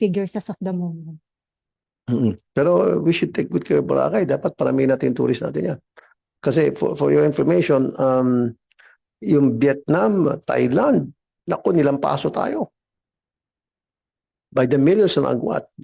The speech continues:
Speaker 2: And, uh, tayo medyo kumukunti-kunti. Although we're getting there, we're doing the best, I know. I know that for a fact. Yun lang po na, na segue ko lang pala. Okay, P P A, babalikan ko ulit.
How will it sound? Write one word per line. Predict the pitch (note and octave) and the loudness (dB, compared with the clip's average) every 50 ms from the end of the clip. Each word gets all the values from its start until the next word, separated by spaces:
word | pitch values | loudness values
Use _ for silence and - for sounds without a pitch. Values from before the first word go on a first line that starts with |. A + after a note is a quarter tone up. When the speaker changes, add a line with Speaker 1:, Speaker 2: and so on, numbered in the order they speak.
| - - | -12 -8
Speaker 2:
And, | B2+ - - - | -6 -4 -4 -4
uh, | A#2+ - - C3 B2+ B2 B2 A#2 - _ _ _ _ _ _ _ - - _ _ _ | -4 -4 -2 -2 -2 -4 -4 -6 -10 _ _ _ _ _ _ _ -20 -20 _ _ _
tayo | - - G#3 A3+ A#3 A3 G#3 G#3 | -2 0 2 4 4 4 4 4
medyo | G3+ G3 F#3+ E3+ F#3 G#3 G#3+ G#3 G#3 G#3 G3+ F#3 - - _ | 2 0 0 0 -2 -2 -2 -2 -4 -4 -6 -6 -8 -6 _
kumukunti-kunti. | - D#3 E3+ - - F3+ E3+ E3 F3 F3 - C#3 C3+ C3+ C#3 C#3 - - _ _ _ _ _ _ _ _ _ _ _ _ _ _ _ - | -2 -2 -2 -2 -2 -4 -4 -4 -4 -2 -2 -2 0 0 -2 -2 -2 -10 _ _ _ _ _ _ _ _ _ _ _ _ _ _ _ 0
Although | D3+ D#3+ E3 D#3+ F3+ F3 F3 D#3+ D3+ - - - | 2 2 4 4 4 4 4 4 2 2 0 0
we're | - E3 D#3+ D3 | 2 2 2 2
getting | - E3+ E3+ E3+ - D#3 D3 C3 | 2 0 0 2 0 0 2 2
there, | B2+ B2 C3 C3+ | 2 2 2 2
we're | B2+ B2+ | 2 0
doing | A#2+ B2 C#3+ C#3 C#3 C3+ | 0 2 2 2 4 4
the | B2+ A#2+ | 2 0
best, | A2 A2 A2+ A2+ - - | 0 -2 -4 -4 -4 -4
I | - A2+ A2 A2 | -2 -2 0 0
know. | A2 A2 G#2+ - _ _ _ _ - | -2 -4 -6 -10 _ _ _ _ -8
I | A#2 | -4
know | A#2 A#2+ | -4 -2
that | A2+ A#2+ A2+ - | -2 -4 -6 -4
for | - | -4
a | A2+ - | -4 -4
fact. | - - A2 - - _ _ _ _ _ _ _ D3+ | -4 -4 -6 -6 -10 _ _ _ _ _ _ _ 2
Yun | C#3 | 2
lang | D3 D#3 C#3+ | 2 2 0
po | C3+ - C3+ A#2+ - | 0 -2 -2 -2 -2
na, | G#2+ G#2 G2 F#2+ F#2+ _ _ - _ _ | -4 -4 -4 -6 -10 _ _ -20 _ _
na | A2 G#2 G#2 | -6 -6 -4
segue | F#2 - - - G#2+ G2+ G2+ G#2+ G#2+ - | -6 -8 -8 -8 -10 -8 -6 -8 -8 -8
ko | - G#2+ G2+ | -8 -10 -10
lang | F#2+ | -8
pala. | - A2 G2+ F#2 - - - - - - _ _ _ _ _ _ _ _ _ _ | -8 -8 -8 -8 -12 -16 -20 -20 -20 -20 _ _ _ _ _ _ _ _ _ _
Okay, | - F#3 G#3 G#3 - F#3+ D3 A#2 - - - - - _ _ _ _ | 0 2 2 2 2 0 0 0 -2 -4 -10 -20 -20 _ _ _ _
P | _ F3 F#3 | _ 0 0
P | E3+ F3+ G3 E3+ D3+ | 2 2 2 2 4
A, | |
babalikan | B2+ C#3 C#3+ C#3+ D#3 D3 - D#3 | 2 2 2 2 0 2 2 0
ko | C#3+ C#3 D3+ | 0 2 2
ulit. | C#3+ B2 A2+ G2+ - | 2 2 2 0 -2